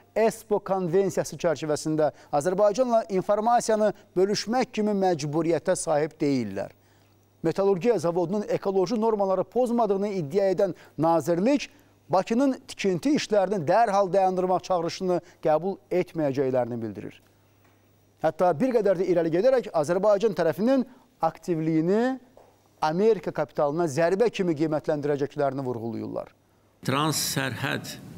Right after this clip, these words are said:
Speaker 2: çayların çirkləndirilməsi və ölkələrin sərhədlərinə yaxın müəssisələrin ekoloji təhlükə mənbəyi sayıla biləcək müəssisələrin yaradılması mütləq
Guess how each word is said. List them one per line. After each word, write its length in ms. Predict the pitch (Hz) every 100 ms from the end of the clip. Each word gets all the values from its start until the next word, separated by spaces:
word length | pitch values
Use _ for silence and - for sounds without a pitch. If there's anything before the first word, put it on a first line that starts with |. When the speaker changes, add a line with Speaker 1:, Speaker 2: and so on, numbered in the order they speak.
| -
Speaker 2:
çayların 640 | - 117 117 117 113 120 110
çirkləndirilməsi 1040 | - 117 117 107 107 107 101 110 - - - - - - 101
və 160 | 117 117 110 - -
ölkələrin 720 | 120 117 131 123 117 117 135 139 - -
sərhədlərinə 880 | 117 110 113 110 107 107 107 117 113 - - 113
yaxın 560 | 113 110 - 156 135 92 - -
müəssisələrin 1120 | 95 95 113 113 - 127 110 110 113 120 104 110 - -
ekoloji 480 | - 110 120 117 113
təhlükə 480 | 120 110 113 127 143
mənbəyi 560 | 120 113 107 107 107 101
sayıla 400 | 113 104 104 101
biləcək 480 | 107 107 117 101
müəssisələrin 720 | 107 104 - 110 101 101 95 - - - - - - - - - -
yaradılması 800 | 113 113 107 107 107 113 - 175
mütləq 680 | 127 139 175 143 147 202